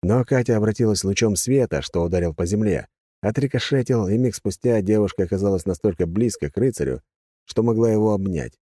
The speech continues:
Правда, вместо обнимашек она ударила световым мечом ему под шлем в район кадыка. Меч пробил броню и вышел из черепушки,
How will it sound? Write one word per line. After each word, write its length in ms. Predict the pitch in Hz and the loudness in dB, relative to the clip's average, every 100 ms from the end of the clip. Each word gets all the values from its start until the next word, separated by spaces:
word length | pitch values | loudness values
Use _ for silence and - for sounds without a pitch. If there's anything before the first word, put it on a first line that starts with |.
| _ _ _ - | _ _ _ -2
Правда, 280 | 92 90 | 0 2
вместо 300 | 90 92 - | 0 0 -2
обнимашек 580 | 95 110 135 151 - 82 _ _ _ - | 0 2 2 0 -2 -6 _ _ _ -4
она 260 | 95 127 123 | 0 2 2
ударила 320 | 117 120 110 | 2 2 2
световым 400 | 120 113 113 113 | 0 0 2 2
мечом 400 | 113 - 151 127 | 2 0 0 2
ему 220 | 110 104 | 0 0
под 200 | 110 - | -2 -4
шлем 540 | - 135 143 98 76 - | -4 0 2 2 -4 -6
в 80 | 90 | -2
район 380 | 117 120 113 95 | 0 2 2 0
кадыка. 560 | 117 113 110 73 53 - _ _ _ _ _ _ - | 0 -2 -4 -6 -8 -16 _ _ _ _ _ _ -4
Меч 360 | 80 90 80 | 0 0 0
пробил 360 | - 87 92 90 | 0 0 0 -2
броню 500 | 82 87 95 98 80 - | 0 0 0 -2 -4 -4
и 120 | 92 | 0
вышел 280 | 101 90 98 | 0 0 -2
из 80 | 85 | -2
черепушки, 680 | - 98 127 104 - 58 | -4 -2 0 -2 -2 -8